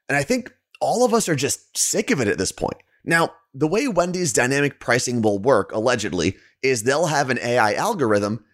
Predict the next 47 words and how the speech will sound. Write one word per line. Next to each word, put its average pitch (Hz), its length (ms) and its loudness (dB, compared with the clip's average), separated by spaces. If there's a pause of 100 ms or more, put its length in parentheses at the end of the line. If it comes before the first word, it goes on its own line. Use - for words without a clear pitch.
that 135 140 2
helps 110 340 -2
them 139 160 4
adjust 123 460 -2
the 190 80 0
prices 107 520 0
of 139 240 -2
their 143 160 2
food 107 460 -2
based 113 320 -2
on 113 160 0
the 110 80 4
time 98 400 0
and 98 180 -2
demand. 107 440 0 (260)
And 131 140 0
then 165 100 -2
that 143 240 0
algorithm 131 600 0
will 110 240 -2
automatically 120 640 0
trigger 110 420 0
a 98 60 0
change 127 560 -2 (120)
on 120 140 0
their 117 140 2
digital 101 400 0
menu 131 320 0
boards. - 560 -6 (140)
But 151 120 0
honestly, 208 460 0
the 170 140 4
online 185 460 -2
pushback 139 540 -2
has 123 160 -2
been 123 220 2
bad 95 260 0
enough 143 300 -2
that 113 220 0
I 151 180 0
wouldn't 214 280 -2
be 175 80 -2
surprised 123 560 -2
if 117 140 -4
Wendy's 120 340 0
kind 107 260 0
of 95 200 -2